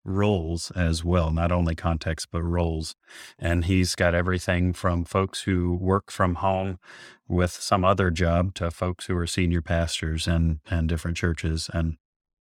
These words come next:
he has, he has, um,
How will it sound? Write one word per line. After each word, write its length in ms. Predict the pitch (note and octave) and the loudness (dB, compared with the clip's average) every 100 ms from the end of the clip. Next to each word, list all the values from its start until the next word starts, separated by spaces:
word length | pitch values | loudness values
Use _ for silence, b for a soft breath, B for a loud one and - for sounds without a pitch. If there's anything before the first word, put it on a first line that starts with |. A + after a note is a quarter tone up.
| _ _ _ _ - - _ _ | _ _ _ _ -20 -20 _ _
he 220 | - C3+ | 2 4
has, 520 | C3+ G#2+ G2+ F#2 - - | 4 2 0 -4 -10 -8
he 140 | - A2 | -2 2
has, 340 | A2 G2 - - | 2 0 -6 -10
um, 280 | G#2 F#2 | -10 -10